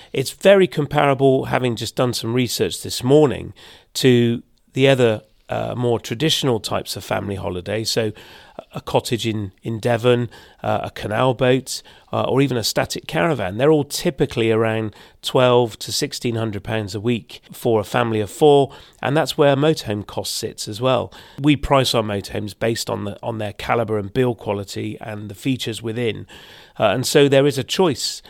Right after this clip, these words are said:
but prices typically start around twelve hundred pounds for a week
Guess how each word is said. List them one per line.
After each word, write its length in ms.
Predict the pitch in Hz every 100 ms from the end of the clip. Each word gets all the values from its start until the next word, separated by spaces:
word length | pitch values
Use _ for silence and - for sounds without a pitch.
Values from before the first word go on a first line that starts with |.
| - -
but 180 | 151 131
prices 440 | - 165 151 139 -
typically 540 | - 185 151 - 117
start 580 | - - 117 110 - - - - _ -
around 280 | 123 113 104
twelve 300 | - 135 127
hundred 300 | 123 110 -
pounds 320 | 113 110 98
for 140 | -
a 60 | 107
week 400 | 131 127 -